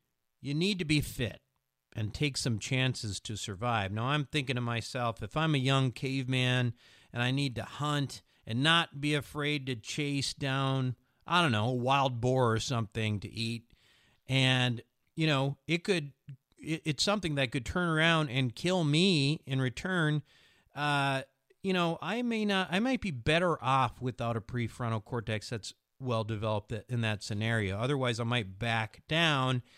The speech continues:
and in the process, um, die starving. Uh, wisdom in this case may lead to starvation and death, which is not a good outcome at that age. But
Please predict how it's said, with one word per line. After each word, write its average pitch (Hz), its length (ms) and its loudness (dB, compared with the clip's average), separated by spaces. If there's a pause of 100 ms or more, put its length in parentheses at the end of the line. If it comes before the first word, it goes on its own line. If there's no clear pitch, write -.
(200)
and 131 120 -2
in 139 120 2
the 123 100 0
process, 117 960 2 (400)
um, 98 500 -2 (160)
die 107 280 -2
starving. 101 760 -4 (520)
Uh, 117 180 -4
wisdom 147 600 0
in 120 100 2
this 120 220 -2
case 135 400 -4
may 117 180 -4
lead 127 560 -4
to - 160 -8
starvation 113 1080 -4
and 98 340 -6
death, 123 420 -2
which 107 320 -10
is 101 300 -6
not 107 280 -2
a 95 60 -4
good 98 180 -6
outcome 98 460 -6
at 90 180 -8
that 92 180 -12
age. 98 300 -10
But 143 260 0